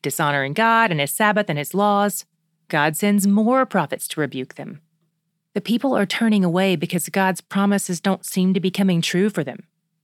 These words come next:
He reminds them that he has been fulfilling the promises. He brought them back to the land on his exact timeline and rebuilt their city.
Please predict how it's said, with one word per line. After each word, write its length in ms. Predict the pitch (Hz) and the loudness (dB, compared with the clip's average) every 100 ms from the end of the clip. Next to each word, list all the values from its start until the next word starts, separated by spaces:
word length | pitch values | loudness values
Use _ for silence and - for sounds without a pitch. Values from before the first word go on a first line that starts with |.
| _ | _
He 160 | _ 208 | _ 0
reminds 460 | 240 240 254 262 220 | 2 2 2 2 2
them 120 | 190 | 0
that 100 | 185 | 0
he 220 | - 196 | -2 -6
has 500 | 156 - 208 233 226 | -4 -2 0 2 0
been 200 | - 196 | 0 0
fulfilling 460 | 185 180 180 160 147 | 0 -2 0 0 -2
the 60 | |
promises. 560 | 139 151 131 131 - - | -6 -8 -8 -8 -10 -4
He 100 | 196 | -4
brought 380 | 151 196 214 233 | -2 0 0 2
them 120 | 226 | 2
back 220 | 233 214 | 2 0
to 100 | 214 | 0
the 80 | 202 | 0
land 260 | 196 202 | 2 2
on 80 | 190 | 2
his 140 | 175 170 | 0 -2
exact 640 | 151 147 190 196 - - | -4 -2 0 2 0 -6
timeline 580 | - 208 247 190 139 143 | -2 0 2 2 0 -2
and 220 | 170 165 | -2 0
rebuilt 460 | 196 208 180 208 208 | 2 0 0 -2 -2
their 160 | 202 | -2
city. 480 | 190 - 220 170 - | -2 -2 -2 -4 -6